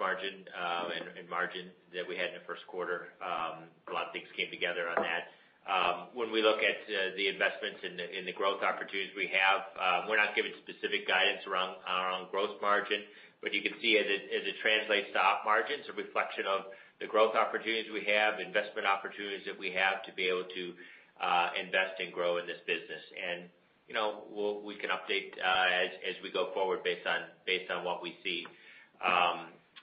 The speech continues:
your, your other part of the question regarding, um, um, kinda A S Ps and so on, you know, when you look at, uh, you know, we, we have a breakout and we show that on a, on a regular basis between comprehensive and non-comprehensive.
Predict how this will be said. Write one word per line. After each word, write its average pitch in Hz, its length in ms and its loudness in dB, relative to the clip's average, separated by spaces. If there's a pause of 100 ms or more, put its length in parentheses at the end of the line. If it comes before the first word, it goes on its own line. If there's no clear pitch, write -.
(280)
your, 98 360 2
your 101 200 4
other 110 220 6
part 113 120 6
of 104 60 2
the 101 140 2
question 101 460 2
regarding, 95 500 4
um, 85 280 0 (960)
um, 85 440 -2 (460)
kinda - 160 -2
A 107 220 0
S 95 180 -2
Ps 98 300 -2
and 92 160 -6
so 98 100 2
on, 92 120 2 (500)
you - 80 -6
know, 98 180 -2
when 104 140 -6
you 101 100 2
look 120 240 2
at, 107 240 4 (220)
uh, 92 340 -4 (320)
you 101 140 -10
know, 87 80 -8
we, 92 100 -10 (160)
we 101 240 -2
have 101 160 0
a 98 60 -2
breakout 95 560 2
and 90 100 -6
we 90 160 -8
show 92 240 0
that 90 240 2
on 87 80 2
a, 87 140 0 (100)
on 98 160 -4
a 85 60 -6
regular 92 340 0
basis 87 460 -2
between 87 420 -6 (320)
comprehensive 92 600 0
and 87 100 -12
non-comprehensive. 90 1120 -2